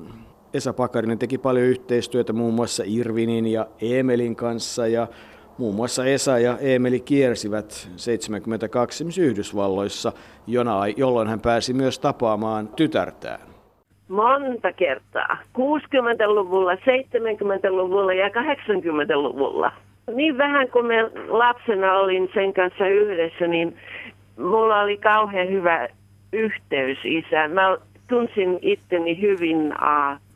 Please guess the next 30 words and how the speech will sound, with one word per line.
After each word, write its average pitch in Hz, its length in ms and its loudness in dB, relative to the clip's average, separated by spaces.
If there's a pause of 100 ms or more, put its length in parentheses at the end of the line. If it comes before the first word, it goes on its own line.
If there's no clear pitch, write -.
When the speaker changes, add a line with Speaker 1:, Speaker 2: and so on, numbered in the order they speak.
Speaker 2:
isän 160 340 -2
tyttäreksi. - 840 -6 (680)
Speaker 1:
Minkälainen 156 840 2
Esa 139 380 4
oli 120 500 2
ihmisenä 107 640 0
sinusta? - 580 -2 (520)
Speaker 2:
Meillä 247 340 4
oli 233 220 2
aina 247 360 2
niin 254 280 2
paljon 226 420 2
hauskaa 202 600 2
isän 165 380 -2
kanssa. - 380 -2
Must-, 220 420 -2 (140)
musta 226 420 0
se 202 120 4
oli, 190 420 2
a-, 175 180 2 (140)
sieltä 247 280 4
tuli 233 380 2
aina 220 280 4
jotain 208 500 2
hauskaa 190 520 2
juttua 185 600 0
tai 175 340 0
vitsiä 202 480 0
tai 170 300 0
jotain 160 500 -2